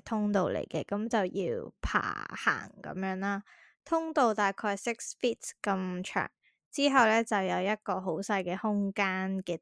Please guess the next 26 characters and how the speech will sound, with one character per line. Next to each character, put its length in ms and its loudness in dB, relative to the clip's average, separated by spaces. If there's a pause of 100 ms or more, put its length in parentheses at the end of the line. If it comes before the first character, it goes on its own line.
(120)
地 320 -4
牢， 200 -8 (460)
咁 320 2
就 300 4
隔 100 2
咗 380 2
一 20 0
個 400 2
棺 280 2
材 380 2
大 260 -2
細 460 -4 (260)
五 300 2
平 260 0
方 300 2
米 200 6
嘅 220 -2
房 420 -2
啦， 220 4 (100)
入 100 6 (120)
邊 220 2
就 80 6
有 220 8
一 20 6
張 260 4
床， 400 4